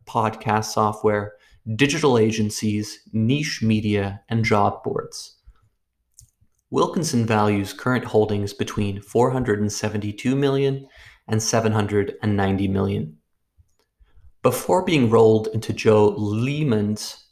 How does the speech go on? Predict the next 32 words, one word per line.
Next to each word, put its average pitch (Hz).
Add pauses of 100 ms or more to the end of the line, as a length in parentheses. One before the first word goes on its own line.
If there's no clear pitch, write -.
which 107
I 104
think 123
is 175
how -
you -
pronounce 98
his -
name, 104 (260)
um, 101
please 113
correct -
me 107
if 101
I'm 101
wrong, 107 (440)
Joe 143
Lehman's 135
E 147
S 131
W 117
Capital, 107
Think -
Three 120
showed 107
similar 131
variety, - (320)
purchasing 113
DevOps 113
company 101
Engine 123
Yard, 120